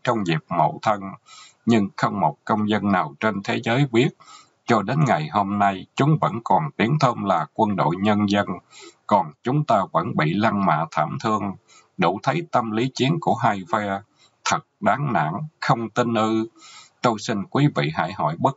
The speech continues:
cứ một công dân Hoa Kỳ nào mà thời kỳ thập niên sáu mươi và bảy mươi có để ý đến chiến trận tại Việt Nam.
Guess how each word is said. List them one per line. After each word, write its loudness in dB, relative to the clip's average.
cứ 4
một 2
công 2
dân 2
Hoa 4
Kỳ -2
nào 0
mà 2
thời -4
kỳ -2
thập -2
niên 0
sáu -2
mươi 0
và 2
bảy -2
mươi 0
có 4
để -6
ý -2
đến 2
chiến 4
trận 0
tại 0
Việt -4
Nam. 2